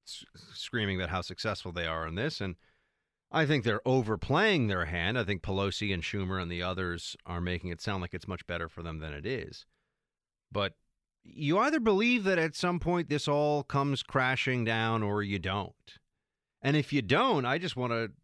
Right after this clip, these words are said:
wanna ask, why only twenty, twenty billion more for the military? Why not a hundred billion more? Uh, w-, why stop at twenty?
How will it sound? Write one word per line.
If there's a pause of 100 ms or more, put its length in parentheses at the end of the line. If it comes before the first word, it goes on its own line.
(320)
wanna
ask,
why
only
twenty, (280)
twenty
billion
more
for
the
military?
Why
not
a
hundred
billion
more? (1200)
Uh, (260)
w-,
why
stop
at
twenty?